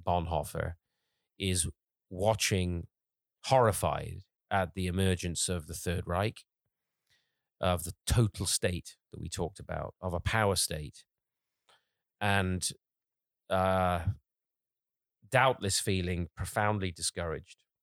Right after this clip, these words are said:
about the con-, condition of the professing church. And in a,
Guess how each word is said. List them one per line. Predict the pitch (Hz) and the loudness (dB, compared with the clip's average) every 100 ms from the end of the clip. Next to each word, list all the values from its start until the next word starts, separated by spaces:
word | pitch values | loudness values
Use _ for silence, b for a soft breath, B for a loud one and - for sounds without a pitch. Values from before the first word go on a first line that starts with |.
| _ _ _ _ - | _ _ _ _ -2
about | 98 82 | 0 0
the | 90 | -4
con-, | 87 87 82 _ | -10 -8 -8 _
condition | 92 90 85 85 | -8 -6 -6 -6
of | 78 | -10
the | 85 | -12
professing | - 82 87 - 82 | -14 -10 -8 -6 -8
church. | - 85 82 - - _ _ _ _ _ _ | -8 -8 -8 -10 -20 _ _ _ _ _ _
And | 107 101 | 2 4
in | |
a, | 98 | 4